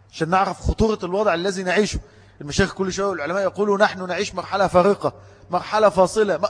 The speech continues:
أيوة، الكلام مش بسهولة، لأن العالم كله ينتظر نتيجة هذه التجربة المصرية، نتيجة الحركة الإسلامية في مصر.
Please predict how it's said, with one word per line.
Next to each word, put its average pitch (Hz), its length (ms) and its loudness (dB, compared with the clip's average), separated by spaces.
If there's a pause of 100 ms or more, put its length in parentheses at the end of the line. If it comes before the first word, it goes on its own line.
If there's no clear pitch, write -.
(140)
أيوة، 233 260 0
الكلام 185 300 -2
مش 196 160 -8
بسهولة، 151 500 -6 (640)
لأن 196 400 -2
العالم 214 440 4
كله 262 360 4
ينتظر 233 460 0
نتيجة 247 380 -6
هذه 233 200 2
التجربة 196 500 2
المصرية، 180 580 -4 (800)
نتيجة 240 500 -4
الحركة 233 480 0
الإسلامية 196 560 -4
في 208 180 -6
مصر. 202 340 -8